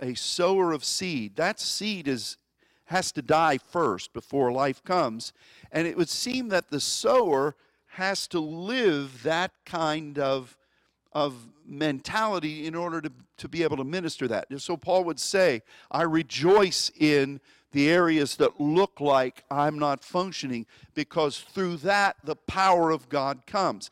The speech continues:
And he said that over and over again, but to many churches, he would say, "You know, you're blessed because of the sacrifice that we and other saints made so that you might know this."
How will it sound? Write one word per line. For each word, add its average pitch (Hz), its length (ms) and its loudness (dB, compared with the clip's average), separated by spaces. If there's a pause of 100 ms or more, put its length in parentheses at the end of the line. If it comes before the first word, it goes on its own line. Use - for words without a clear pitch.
(280)
And 160 120 -2
he 175 100 -6
said 240 300 2
that 185 120 4
over 170 300 4
and 156 80 0
over 185 260 0
again, 123 260 -6
but 139 180 -6
to 156 120 -6
many 208 380 -2
churches, 143 540 -2
he 170 160 -8
would 165 180 -2
say, 123 480 0 (480)
"You 226 140 0
know, 202 320 2 (260)
you're 226 320 -6
blessed 175 640 2
because 165 460 0
of 143 160 -2
the 127 80 -4
sacrifice 147 920 0
that 123 260 0
we 202 320 0
and 131 220 2
other 190 280 6
saints 180 500 -4
made 160 500 0 (260)
so - 200 2
that 165 180 0
you 196 200 0
might 175 340 2
know 190 260 4
this." 113 460 -4